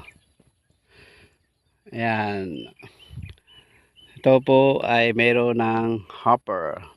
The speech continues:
Pero gusto kong maaga, maaga ko nag-spray siyang platinum kasama yung gold. So, marami rin gamit sa plant hopper, pero depende sa pag-spray kasi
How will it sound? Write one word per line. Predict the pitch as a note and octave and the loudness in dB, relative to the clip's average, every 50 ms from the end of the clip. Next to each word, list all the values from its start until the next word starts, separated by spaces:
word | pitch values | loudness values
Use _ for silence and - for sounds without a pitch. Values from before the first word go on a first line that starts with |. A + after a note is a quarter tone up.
| _ | _
Pero | - G#2+ A2 A2 A2 G#2+ G#2+ G#2+ G#2+ A2 A2 A2 A2 - - - _ _ _ - - - - - - _ _ - - - E2 F2 - | -6 -2 0 0 2 2 2 0 0 0 -2 -4 -4 -8 -10 -18 _ _ _ -20 -20 -20 -20 -20 -20 _ _ -20 -20 -20 -18 -14 -10
gusto | A2+ G#2+ G#2 - B2 A2 | -10 -10 -4 -2 -2 -2
kong | A2+ A2 A2 | -2 -4 -2
maaga, | A2+ A2+ G#2 A2 A2 A2 A2+ G#2+ - _ | -2 0 0 0 0 0 -2 -2 -2 _
maaga | - G#2+ G#2 G#2 A2 A2 A2 G#2+ | -8 -6 -4 -4 -2 -2 -4 -4
ko | A2+ G#2+ | -4 -6
nag-spray | A2 A2+ A2 G#2+ - - A#2+ G#2+ | -8 -8 -8 -10 -6 -4 -2 -2
siyang | F#2+ - G2+ F#2+ | -2 -4 -8 -6
platinum | G#2+ A#2 A#2 - A#2+ A#2 A#2 A#2+ G#2+ F#2 E2 - _ _ _ _ _ _ _ | -4 -4 -4 -2 -2 -4 -4 -4 -8 -10 -12 -14 _ _ _ _ _ _ _
kasama | - F#2+ - - A#2+ A2 G#2+ A2+ A#2+ | -8 -8 -4 -2 -2 -2 0 0 -2
yung | A#2 - G#2+ | -2 -2 -4
gold. | - - C#3 A#2+ G2+ G2 - - - _ _ _ _ _ _ _ _ _ _ _ _ _ - - - - - - - - _ _ _ _ _ - - - | -2 0 0 0 0 -2 -8 -20 -20 _ _ _ _ _ _ _ _ _ _ _ _ _ -20 -20 -20 -20 -20 -20 -20 -20 _ _ _ _ _ -20 -20 -20
So, | - - - - A#2 | -20 -12 -8 -4 0
marami | A2 A#2 C3+ D3 D#3+ F3 E3+ E3 | 0 2 2 2 2 2 2 2
rin | D#3 D3+ C#3+ C3+ C3+ C3+ C3+ C3 C3 B2+ B2+ | 4 4 4 4 4 4 4 4 2 2 2
gamit | B2+ C3+ D3 C#3 C3+ C3+ B2+ A#2 | 2 2 2 2 2 0 -2 0
sa | - C#3 B2 | 0 -2 -2
plant | - - B2 A#2+ - | 0 -2 -4 -6 -4
hopper, | - B2+ A#2 - B2+ A#2 A2 | -6 -8 -6 -4 -4 -2 -2
pero | A#2 | -2
depende | A2 B2 A#2+ - - A#2+ A2+ A#2+ | -2 -2 -4 -4 -4 -4 -4 -4
sa | A#2 A2 B2+ | -4 -6 -6
pag-spray | - - A#2 A#2 A#2 A2+ - G#2+ - - - D#3 E3 D#3 | -4 -4 -4 -4 -4 -8 -12 -12 -14 -6 0 2 2 2
kasi | - B2+ C3 C#3+ C#3 B2 A2 | 2 0 0 2 2 0 -2